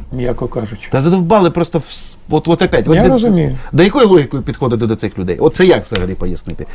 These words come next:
Speaker 1: За логікою мирного часу, але суворо. Тут же ж не проблема не в тому, що їх треба стріляти. Проблема
Speaker 2: Ні,
Speaker 1: в
Speaker 2: так
Speaker 1: тому,
Speaker 2: треба
Speaker 1: що,
Speaker 2: сажати, блін.
Speaker 1: ну, закон про не, не виконується.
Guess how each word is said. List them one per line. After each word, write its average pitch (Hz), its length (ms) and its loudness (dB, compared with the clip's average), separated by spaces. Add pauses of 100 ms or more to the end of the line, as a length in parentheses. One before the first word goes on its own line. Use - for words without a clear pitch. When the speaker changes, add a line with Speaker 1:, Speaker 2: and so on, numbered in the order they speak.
(200)
Speaker 1:
За 160 220 4
логікою 160 500 4
мирного 156 460 2
часу, 175 420 0
але 127 300 -2
суворо. 120 400 -6 (680)
Тут 185 160 6
же 202 100 6
ж - 100 2
не 180 80 2
проблема 220 460 4
не 196 100 4
в 180 80 2
тому, 180 220 4
що - 120 -2
їх 160 120 2
треба 151 320 2
стріляти. 143 520 -2
Проблема 240 320 4
Speaker 2:
Ні, 349 80 4
Speaker 1:
в - 40 4
Speaker 2:
так 220 100 2
Speaker 1:
тому, 247 100 4
Speaker 2:
треба 247 140 6
Speaker 1:
що, 226 160 4
Speaker 2:
сажати, 196 260 4
блін. 180 340 -2
Speaker 1:
ну, 247 140 4
закон 285 480 4
про 175 180 0
не, 139 120 -4
не 131 180 -2
виконується. 113 880 -4